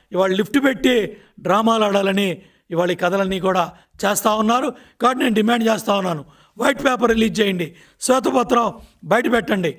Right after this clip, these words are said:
ఇరిగేషన్ మంత్రి ఈ రాష్ట్రానికి ఉంటే నేను అడిగే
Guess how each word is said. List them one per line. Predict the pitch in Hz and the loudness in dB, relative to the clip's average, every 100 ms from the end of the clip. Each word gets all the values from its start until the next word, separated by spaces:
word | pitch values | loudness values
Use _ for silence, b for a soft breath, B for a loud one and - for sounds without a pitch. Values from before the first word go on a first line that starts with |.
| b b | b b
ఇరిగేషన్ | 202 233 254 240 247 | 0 0 0 2 2
మంత్రి | 240 233 | 2 2
ఈ | 226 | 2
రాష్ట్రానికి | 233 - 262 247 240 | 0 0 0 0 0
ఉంటే | 247 311 359 - B B - | 2 0 0 -8 B B -4
నేను | 208 214 | -2 0
అడిగే | 226 | 2